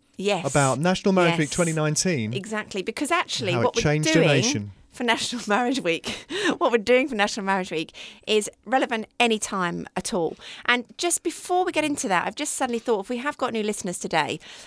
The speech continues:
Speaker 1: regular listeners will know that the M word is called the M word because we think marriage is amazing. Um, we think it's a great relationship, relationship choice. But in our culture right now, there's a trend away from marriage, and some people are a bit put off by the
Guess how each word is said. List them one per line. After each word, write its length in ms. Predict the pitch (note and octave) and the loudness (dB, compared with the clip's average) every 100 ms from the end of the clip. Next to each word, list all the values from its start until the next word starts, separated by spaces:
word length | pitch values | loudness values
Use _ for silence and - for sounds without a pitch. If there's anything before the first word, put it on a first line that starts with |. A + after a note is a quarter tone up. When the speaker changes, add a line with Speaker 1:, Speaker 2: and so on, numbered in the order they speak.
| - | -16
Speaker 1:
regular 500 | - A3+ D4 D4 D4 | -6 2 2 2 0
listeners 380 | B3 A3+ G3 F#3 | 2 2 -2 -2
will 80 | G3 | 0
know 180 | G3 F3+ | 0 0
that 220 | F3+ - | 0 -2
the 180 | G#3+ - | -4 -2
M 220 | A#3+ C#4 C4+ | 0 2 4
word 180 | A3 | 4
is 140 | G#3 G3+ | 2 -2
called 340 | - A#3 G3+ - | 2 2 2 -2
the 240 | E3+ B3 - | -4 -4 -2
M 180 | G#3+ F3 | -2 -2
word 260 | D3+ D3+ - | -6 -6 -6
because 320 | G3+ - G#3+ | -4 -4 -2
we 140 | B3+ | -2
think 420 | B3+ - G3 - - _ - | -2 -2 -4 -4 -18 _ -6
marriage 280 | F#3+ F#3 F3+ | 0 0 -2
is 100 | F3+ | -6
amazing. 500 | F3 F3 F3+ B3 F4+ - - - - | -4 -2 0 -2 -2 -12 -20 -18 -4
Um, 240 | F3+ F3+ | 0 0
we 60 | F3+ | -2
think 160 | F#3+ | -6
it's 80 | E3+ | -6
a 40 | - | -6
great 280 | F#3+ F#3 | -2 0
relationship, 680 | F#3 F#3+ F#3+ F#3+ - F#3+ F3+ - | 0 -2 -2 -2 -2 -2 -4 -6
relationship 540 | E3+ G3 G3 G3 G3 | -2 -2 -2 -6 -6
choice. 360 | - F3 F3+ - - - - | -2 0 0 -2 -10 -20 0
But 200 | A#3+ A3 | 2 2
in 140 | - C#4+ | 0 2
our 240 | C#4+ C#4 - | 2 2 -2
culture 380 | - C4 - G3 | -2 -2 -2 0
right 180 | F#3 | 0
now, 120 | F3+ F3 | 0 0
there's 200 | G3 G3+ | 0 0
a 80 | G3+ | -2
trend 420 | - - B3+ A#3+ | -2 -2 -2 0
away 260 | A3 G#3 | 0 0
from 260 | G3 - F#3 | 0 -4 -4
marriage, 340 | F#3 F#3 F3+ - | 0 0 0 -2
and 120 | G#3+ | -2
some 280 | A3 D#4+ F4 | 0 0 0
people 240 | D4+ C4+ | -2 -2
are 20 | A#3+ | -4
a 40 | - | -2
bit 160 | D#4+ - | -6 -6
put 240 | - A#3+ - | -8 -6 -2
off 320 | G3+ - - | -2 -4 -6
by 240 | - G3 F#3+ | -2 0 0
the 300 | G3 F#3+ | 0 0